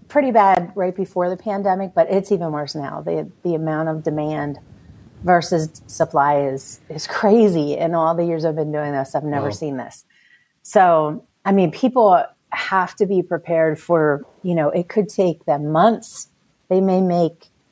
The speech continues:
Speaker 1: you know, offer after offer, and it can be, you really <laughs> have to go into it with a,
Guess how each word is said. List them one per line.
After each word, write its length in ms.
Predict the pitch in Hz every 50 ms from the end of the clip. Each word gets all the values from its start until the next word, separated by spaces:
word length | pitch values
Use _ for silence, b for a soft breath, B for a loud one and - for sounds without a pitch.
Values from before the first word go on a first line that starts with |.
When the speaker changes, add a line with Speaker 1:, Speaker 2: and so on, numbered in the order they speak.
| _ _ _
Speaker 1:
you 100 | 202 190
know, 320 | 180 156 143 143 170 - - -
offer 300 | 175 185 185 - 196 180
after 360 | 165 160 156 - - 151 -
offer, 560 | 156 160 180 208 - - 151 156 82 98 - - -
and 480 | 180 175 165 160 160 160 156 156 156 - _ _ _ _ _ _ _ _ _ _ -
it 140 | 180 175 -
can 200 | - 233 226 196
be, 540 | 226 220 220 220 214 208 208 202 190 196 - _ _ _ _ _ -
you 140 | 220 208 202
really 440 | 185 185 202 214 226 226 240 240 196
<laughs> 240 | - - - -
have 320 | - 302 - 247 247 247 - -
to 340 | - - 247 220 208 196 185
go 260 | 180 202 190 185 185
into 360 | 185 185 190 196 - - 180 185
it 200 | 175 175 - -
with 180 | 185 170 160 170 -
a, 420 | 170 165 160 156 156 151 151 147